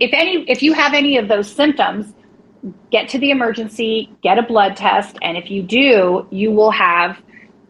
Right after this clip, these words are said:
uh, they'll put you on an I V antibiotic and you'll survive. But the thing with sepsis, and I can't urge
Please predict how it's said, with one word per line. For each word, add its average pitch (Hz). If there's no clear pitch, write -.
uh, -
they'll 202
put 247
you 220
on 196
an 190
I 196
V 196
antibiotic 175
and 170
you'll 165
survive. 190
But -
the 190
thing 254
with 254
sepsis, -
and 202
I 180
can't 220
urge 208